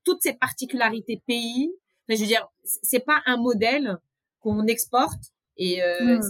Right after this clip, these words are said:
Speaker 1: et c'est un, un plugin, euh,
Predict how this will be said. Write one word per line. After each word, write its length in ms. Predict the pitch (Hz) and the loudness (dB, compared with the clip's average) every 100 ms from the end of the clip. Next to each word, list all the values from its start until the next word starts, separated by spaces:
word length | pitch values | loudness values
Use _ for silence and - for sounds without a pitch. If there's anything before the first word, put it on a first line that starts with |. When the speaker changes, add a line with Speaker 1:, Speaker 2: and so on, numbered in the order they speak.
| 190 | 0
Speaker 1:
et 80 | 190 | 0
c'est 140 | 202 | 2
un, 680 | 185 180 180 170 170 165 160 _ 151 - _ _ _ _ _ | 0 -2 -6 -6 -6 -10 -12 _ -16 -16 _ _ _ _ _
un 520 | 165 160 156 156 151 147 | -10 -10 -10 -12 -14 -6
plugin, 600 | 220 220 185 208 240 254 | 2 2 2 0 0 0
euh, 480 | 208 185 180 175 175 | 0 2 2 0 -4